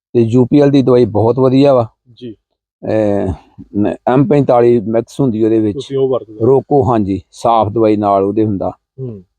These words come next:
Speaker 1: ਉਹਦਾ
Speaker 2: ਆਲੂ
Speaker 1: ਮਿਸ਼ਰਣ।
Speaker 2: ਅੱਛਾ
Speaker 1: ਹਾਂਜੀ।
Speaker 2: ਜੀ।
Speaker 1: ਤਾਂ
Speaker 2: ਠੀਕ ਹੈ ਜੀ।
Speaker 1: ਉਹ ਇਹਨੂੰ ਡਾ ਦਿੰਦੀ ਆ।
Speaker 2: ਅੱਛਾ।
Speaker 1: ਫਿਰ ਇਹਦਾ ਪ੍ਰੋਸੀਜਰ ਜਿਸ ਤਰ੍ਹਾਂ ਮੈਂ ਬਾਂਸਾਂ ਦਾ ਸ਼ੈੱਡ ਤਿਆਰ ਕੀਤਾ ਹੈਗਾ,
Speaker 2: ਜੀ।
Speaker 1: ਇਹ, ਇਹਦਾ ਫਸਟ ਸਾ-, ਸਾਲ ਦੇ ਵਿੱਚ ਸਭ ਤੋਂ ਵੱਡਾ ਖਰਚਾ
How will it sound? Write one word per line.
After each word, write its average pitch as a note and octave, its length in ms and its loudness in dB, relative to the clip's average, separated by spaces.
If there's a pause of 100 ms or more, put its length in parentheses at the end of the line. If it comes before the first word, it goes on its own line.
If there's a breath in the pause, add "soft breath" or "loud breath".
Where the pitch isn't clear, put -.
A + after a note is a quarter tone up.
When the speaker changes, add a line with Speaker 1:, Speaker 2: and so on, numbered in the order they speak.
(140)
Speaker 1:
ਉਹਦਾ G#2 340 0
Speaker 2:
ਆਲੂ G2 180 -2
Speaker 1:
ਮਿਸ਼ਰਣ। A2 380 0
Speaker 2:
ਅੱਛਾ - 400 -8
Speaker 1:
ਹਾਂਜੀ। A2 160 2
Speaker 2:
ਜੀ। G2+ 160 -4 (720)
Speaker 1:
ਤਾਂ A#2 260 0
Speaker 2:
ਠੀਕ G2+ 100 -2
ਹੈ A2 40 -12
ਜੀ। - 220 -20
Speaker 1:
ਉਹ E3+ 300 2
ਇਹਨੂੰ E3 280 2
ਡਾ A2+ 200 2
ਦਿੰਦੀ C3 280 0
ਆ। C#3 80 2
Speaker 2:
ਅੱਛਾ। - 600 -16
Speaker 1:
ਫਿਰ G3 200 4 (1300)
ਇਹਦਾ E3+ 240 4
ਪ੍ਰੋਸੀਜਰ E3 500 0
ਜਿਸ D#3 160 -2
ਤਰ੍ਹਾਂ E3 200 0
ਮੈਂ E3 140 0
ਬਾਂਸਾਂ A#2 440 0
ਦਾ C#3+ 100 2
ਸ਼ੈੱਡ C3+ 300 -2
ਤਿਆਰ B2 200 2
ਕੀਤਾ A#2+ 320 -2
ਹੈਗਾ, F#2+ 300 -2 (580)
Speaker 2:
ਜੀ। A#2 100 -20 (680)
Speaker 1:
ਇਹ, D3 280 4 (880 loud breath)
ਇਹਦਾ F#3+ 440 2
ਫਸਟ - 540 -6
ਸਾ-, D3+ 320 0
ਸਾਲ C#3 340 0
ਦੇ D#3+ 100 0
ਵਿੱਚ D#3+ 200 0
ਸਭ D3+ 260 -2
ਤੋਂ F3+ 120 2
ਵੱਡਾ C#3 240 2
ਖਰਚਾ C3+ 500 0